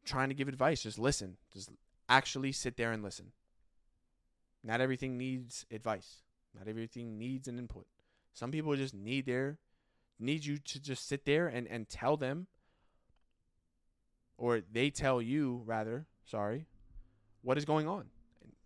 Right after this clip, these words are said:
You just have to hold space. And I think that in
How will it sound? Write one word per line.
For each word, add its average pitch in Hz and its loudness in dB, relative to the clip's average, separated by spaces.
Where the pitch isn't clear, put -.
You 120 -2
just 165 -4
have 139 2
to 131 2
hold 151 8
space. 170 -2
And 123 0
I 123 2
think 143 -4
that 131 2
in 151 2